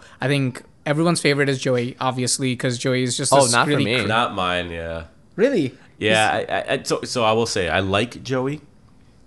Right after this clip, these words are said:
Speaker 3: He's that comedic relief you need. He, like, he, you know, he's the Barney. Uh, well, Barney is the Joey of How I Met Your Mother, right?
Speaker 1: Yeah.
Speaker 3: But <sighs> it's a toss-up between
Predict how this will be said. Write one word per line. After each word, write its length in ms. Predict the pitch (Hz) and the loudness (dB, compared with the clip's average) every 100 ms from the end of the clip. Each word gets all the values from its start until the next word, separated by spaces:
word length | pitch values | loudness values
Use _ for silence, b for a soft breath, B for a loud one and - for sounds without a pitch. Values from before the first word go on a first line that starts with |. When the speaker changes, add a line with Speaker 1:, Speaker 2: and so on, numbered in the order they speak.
| _ - - - - - - - - | _ -20 -20 -20 -20 -20 -20 -20 -12
Speaker 3:
He's 220 | 107 113 | -4 0
that 180 | 113 107 | 0 0
comedic 400 | - 101 101 95 | -2 -2 -2 -2
relief 340 | 98 92 87 85 | -4 -4 -6 -8
you 60 | |
need. 480 | 80 85 87 85 85 | -8 -6 -4 -4 -6
He, 80 | 80 | -6
like, 220 | 87 80 | -6 -6
he, 120 | 101 90 | -8 -4
you 100 | 95 | -2
know, 80 | |
he's 200 | 90 92 | -2 -4
the 100 | 87 | -6
Barney. 600 | 82 85 90 87 85 85 - B 104 B - | -2 0 2 0 -2 -4 -8 B -20 B -6
Uh, 180 | 87 82 101 | -2 -2 0
well, 320 | 92 78 - - | 0 0 -6 -16
Barney 380 | 95 95 95 85 | -4 -2 0 -2
is 200 | 87 80 | -4 -6
the 100 | 85 | -8
Joey 340 | 80 85 87 | -4 -4 -2
of 240 | 82 - - - - | -4 -8 -16 -20 -8
How 100 | 85 | -6
I 20 | |
Met 180 | 82 78 | -6 -8
Your 80 | 82 | -6
Mother, 440 | 85 82 85 82 | -4 -2 -4 -6
right? 240 | 82 87 - | -6 -8 -6
Speaker 1:
Yeah. 200 | 127 - - - | -8 -8 -14 -6
Speaker 3:
But 200 | 101 - B B B B - | -6 -4 B B B B -20
<sighs> 540 | - - - - - 107 | -20 -20 -20 -20 -6 -4
it's 140 | - | -4
a 60 | 110 | -4
toss-up 500 | - 87 - 113 98 | 0 0 0 -4 -4
between 720 | 92 - 92 85 82 80 | -8 -6 -4 -4 -4 -6